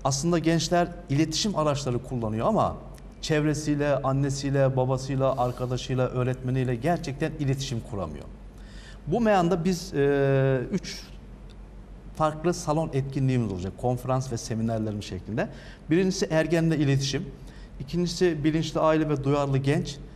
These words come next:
Ve üçüncüsü de yine son dönemlerde genç, e, gençler üzerinde çok yaygınlaşan zararlı alışkanlıklar ve uyuşturucu madde etkileri.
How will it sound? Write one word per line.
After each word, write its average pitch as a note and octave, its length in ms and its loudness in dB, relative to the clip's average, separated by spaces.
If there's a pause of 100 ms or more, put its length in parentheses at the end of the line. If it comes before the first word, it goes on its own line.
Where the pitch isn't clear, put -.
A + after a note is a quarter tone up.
(240)
Ve E3 80 0
üçüncüsü F#3 520 0
de E3+ 260 2
yine F3 180 0
son F3 360 0
dönemlerde E3 480 2
genç, C#3 340 -2 (260)
e, B2+ 360 2
gençler D3 500 0 (100)
üzerinde C3+ 500 2
çok D3 240 -4
yaygınlaşan C3 720 0 (400)
zararlı C#3+ 460 2
alışkanlıklar C#3 800 2
ve C#3+ 60 2
uyuşturucu C#3 800 0 (220)
madde B2+ 280 2
etkileri. G2+ 600 -2